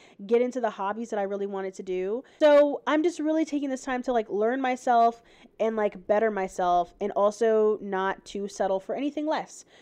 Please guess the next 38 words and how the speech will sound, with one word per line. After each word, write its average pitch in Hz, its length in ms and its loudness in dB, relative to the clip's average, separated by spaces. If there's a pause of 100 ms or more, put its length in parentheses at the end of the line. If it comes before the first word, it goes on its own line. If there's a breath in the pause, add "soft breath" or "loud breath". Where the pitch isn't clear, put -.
(100)
So 254 600 6
one 226 280 4
of 359 140 4
those 311 200 4
things 220 460 0 (340 soft breath)
to 254 300 2
lower 233 300 6
my 240 160 0
anxiety 214 580 0
is 208 140 -4
to 214 160 -4
not 208 420 -2
look 214 180 -2
at 208 120 0
a 214 40 -6
fucking 196 440 -8
clock. 175 340 -8
Like, 190 160 -2
right 226 180 2
now, 254 280 2
it 214 100 0
is 202 140 -2
midnight. 160 560 -10 (260 soft breath)
It 196 80 -10
is 202 140 -6
midnight 254 520 2
as 214 160 0
I'm 233 140 0
recording, 202 560 -2 (340 loud breath)
and 202 240 0
I 202 140 0
didn't 226 220 0
get 220 160 2
out 208 80 4
of 214 80 0
my 214 100 0
bed 196 320 0
until 196 680 0